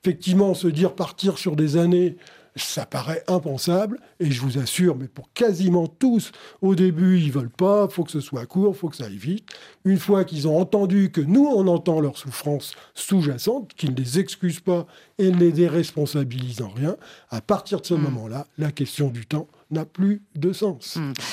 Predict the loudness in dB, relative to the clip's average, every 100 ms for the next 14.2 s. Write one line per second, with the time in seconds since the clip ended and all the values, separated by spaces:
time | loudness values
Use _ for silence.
0 | -12 -6 -4 0 0 2 2 0 -2 -2
1 | -4 -4 -4 -2 -2 -4 -6 -2 0 0
2 | 0 -2 -2 -2 -2 0 0 -2 -6 -8
3 | -6 -2 0 0 2 2 0 -2 -4 -4
4 | -2 -2 -2 -2 -2 0 0 -2 -6 -14
5 | -18 -18 -20 -4 0 0 2 2 2 2
6 | 2 2 2 2 0 0 -2 0 0 0
7 | -2 -4 -4 -4 -2 0 0 0 0 -2
8 | -2 0 -2 -2 -4 -4 -2 -2 -2 -4
9 | -2 -4 -6 -8 -6 -6 -6 -6 -8 -6
10 | -2 -2 0 0 -2 -2 -4 -2 -2 -2
11 | -4 -4 -4 -2 -2 -2 -2 0 2 2
12 | 0 -2 -4 -4 -2 -2 -2 -4 -4 -2
13 | -2 -2 0 0 0 -4 -2 2 4 4
14 | 2 0